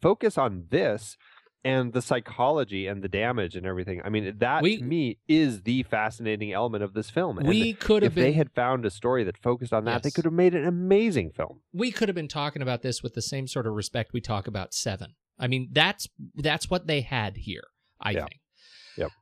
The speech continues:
Speaker 2: Uh, I think you're absolutely right. All the cultural stuff, everything, you know, thinking about new, the, you know, the year two thousand thing is, it, it, there's just no weight to it. I don't remember. I mean, eh, eh, you know, maybe I'm remembering this, you know, sort of lazily.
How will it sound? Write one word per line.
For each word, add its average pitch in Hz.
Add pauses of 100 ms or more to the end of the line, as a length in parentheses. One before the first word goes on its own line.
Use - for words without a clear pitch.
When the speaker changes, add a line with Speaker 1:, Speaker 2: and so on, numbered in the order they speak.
Speaker 2:
Uh, 104
I 113
think 143
you're 143
absolutely 151
right. 104
All 160
the 190
cultural 156
stuff, 127
everything, 156
you 147
know, 131
thinking 175
about 135
new, 135
the, 131
you 123
know, 117
the 110
year 127
two 135
thousand 113
thing 98
is, 90
it, 127
it, -
there's 107
just -
no 113
weight 92
to -
it. 101
I 143
don't 226
remember. 135
I 131
mean, 160
eh, 180
eh, 175
you 156
know, 156
maybe 175
I'm 117
remembering 107
this, - (480)
you 123
know, 90 (500)
sort 117
of 107 (520)
lazily. 113